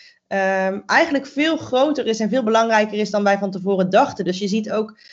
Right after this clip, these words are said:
dat de man in die zin ook door een transitie gaat en die wilt ook wat en die wil ook mee.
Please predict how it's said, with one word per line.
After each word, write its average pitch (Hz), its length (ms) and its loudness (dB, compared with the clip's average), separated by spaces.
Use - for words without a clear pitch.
dat 185 280 -2
de 190 100 4
man 202 580 4
in 202 160 -2
die 208 160 0
zin 190 240 -2
ook 254 180 0
door 247 100 -2
een 208 120 -2
transitie 196 580 -4
gaat 160 380 -2
en 190 120 -4
die 196 200 0
wilt 202 340 0
ook 247 240 0
wat 160 380 2
en 196 100 -4
die 196 120 -2
wil 202 260 0
ook 226 160 0
mee. 180 640 0